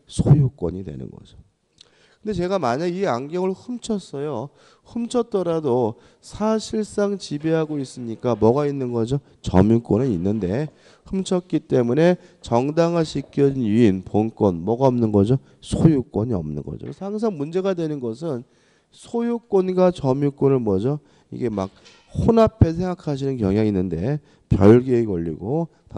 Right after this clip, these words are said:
개념은 훔쳤든 뺏었든 사실상 지배하고 있으면 당연히 인정되는 권리가 뭐죠? 점유권이고 이러한 사실상 지배를 정당화시킨 이유를 우리가 뭐죠? 본권이라고 하는 거죠.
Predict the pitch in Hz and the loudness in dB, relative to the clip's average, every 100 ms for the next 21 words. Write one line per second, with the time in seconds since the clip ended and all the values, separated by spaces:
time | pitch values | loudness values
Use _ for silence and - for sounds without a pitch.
0 | - - 98 101 127 175 185 - _ - | -4 2 6 6 8 6 2 -8 _ -6
1 | - 202 185 190 185 - 170 - 135 131 | -2 -2 0 0 0 -4 -4 -2 -2 -2
2 | 127 - 104 85 - 123 127 127 120 - | -2 0 0 2 0 2 0 -2 -6 -4
3 | 117 113 101 95 98 90 87 - 101 143 | -4 -4 -4 -2 -2 -2 -6 -6 0 2
4 | 170 - - _ - 117 127 151 160 135 | 2 -2 -20 _ -4 0 0 0 0 0
5 | 127 139 139 127 123 117 101 104 113 107 | 0 -2 0 0 0 0 0 0 0 0
6 | 87 107 123 _ _ - 92 85 90 - | 2 0 -2 _ _ -4 0 0 -2 -2
7 | 80 71 - 160 185 180 _ _ _ - | -4 -4 -4 -4 -4 -8 _ _ _ -6
8 | 139 110 107 - 196 190 - 196 190 185 | -2 0 -2 -4 -4 -6 -8 -6 -4 -4
9 | 175 139 135 143 143 113 107 120 117 117 | -6 -6 -2 0 0 -2 -2 -2 -2 -4
10 | 107 - 101 87 85 117 151 - - - | -4 -4 0 2 2 6 4 2 -12 -8
11 | 85 101 80 73 127 - _ - - 95 | -4 -2 -2 2 2 0 _ 0 4 4
12 | 117 110 - 82 73 73 104 85 67 55 | 4 -4 2 2 2 0 -4 -6 -10 -16
13 | 62 | -20